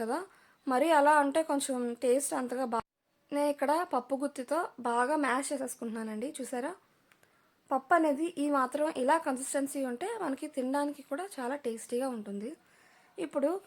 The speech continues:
స్టవ్ on చేసుకుని ఒక కళాయి పెట్టుకొని అందులోకి టూ టేబుల్ స్పూన్స్ ఆయిల్ని యాడ్ చేస్తున్నాను. ఆయిల్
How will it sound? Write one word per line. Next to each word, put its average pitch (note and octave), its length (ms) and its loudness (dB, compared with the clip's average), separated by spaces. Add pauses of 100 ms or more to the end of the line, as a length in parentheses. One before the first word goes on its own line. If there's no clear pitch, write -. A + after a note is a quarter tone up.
(540)
స్టవ్ C#4+ 280 6
on F4+ 180 6
చేసుకుని D#4 480 0
ఒక C#4+ 220 -4
కళాయి C4 320 2
పెట్టుకొని B3+ 400 -4 (120)
అందులోకి D4 520 -2
టూ C#4 100 2 (120)
టేబుల్ A#3 260 -2
స్పూన్స్ D#4+ 260 -6 (160)
ఆయిల్ని C4 300 2
యాడ్ A#3 220 -4
చేస్తున్నాను. A3+ 520 -8 (1200)
ఆయిల్ G4 240 6